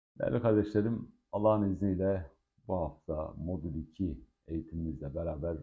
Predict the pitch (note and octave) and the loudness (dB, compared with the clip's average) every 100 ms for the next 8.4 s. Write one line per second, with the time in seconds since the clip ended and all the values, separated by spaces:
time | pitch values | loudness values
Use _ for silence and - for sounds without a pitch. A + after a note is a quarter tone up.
0 | - D#2 - - A2+ A2+ F#2 - - - | -10 -4 -4 -2 0 0 0 -6 -14 -6
1 | D2+ D#2 C#2+ - - E2 D#2+ - D2+ D2 | -6 -4 -8 -10 -4 -4 -4 -8 -8 -6
2 | D2+ - - _ _ _ _ _ _ _ | -6 -8 -14 _ _ _ _ _ _ _
3 | _ _ _ _ _ D2 F#2+ - D#2+ - | _ _ _ _ _ -2 -2 -2 -8 -4
4 | D#2+ - B1+ A#1+ E2+ E2 - _ D#2+ E2+ | -8 -6 -10 -4 -2 -2 -4 _ -6 -4
5 | E2+ D#2+ D2 E2 - D#2 C#2 - _ C#2+ | -2 -2 -2 -4 -2 -4 -4 -10 _ -6
6 | D#2+ - F#2 F2+ F#2 F#2 F#2 A2 G#2+ F2 | -6 -2 0 2 4 4 4 4 2 0
7 | D2 D#2+ E2+ D#2 C#2+ E2 C#2+ - C#2+ - | 0 0 0 -2 -4 -4 -8 -8 -16 -16
8 | D2 C2 - | -20 -12 -12